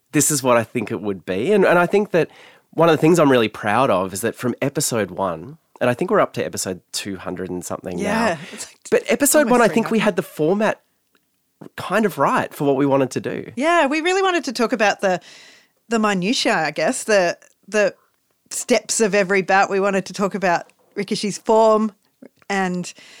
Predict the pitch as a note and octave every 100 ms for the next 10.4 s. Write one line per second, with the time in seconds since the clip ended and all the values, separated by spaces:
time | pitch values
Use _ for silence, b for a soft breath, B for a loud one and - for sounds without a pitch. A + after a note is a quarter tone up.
0 | B B G3 F3+ G#3 G#3 G3+ F#3+ F3+ F#3
1 | F3 F3+ F3 F3+ E3+ D#3 D#3 G3 D#3 F3
2 | F#3+ G#3 B3 A#3+ G3 F3+ G#3+ F3+ - F3+
3 | D#3+ D#3 D3 C#3 b b b b b _
4 | F3+ E3+ - E3+ F3 G3 F3 D#3 B2+ A#2
5 | G#2 G2 F#3 F3 E3+ - F#3+ - F3 D#3+
6 | F#3 F#3 E3+ F3 E3+ E3+ - F3+ D3 _
7 | _ - F3+ F3 E3+ E3+ E3+ E3 D#3+ F#3
8 | F3+ F3 D#3+ D#3 E3+ F#3 F3+ E3+ - E3+
9 | C#3+ C3 D#3+ D#3 D#3 D3+ D3+ F3+ D#3+ E3+
10 | D3+ C#3+ - -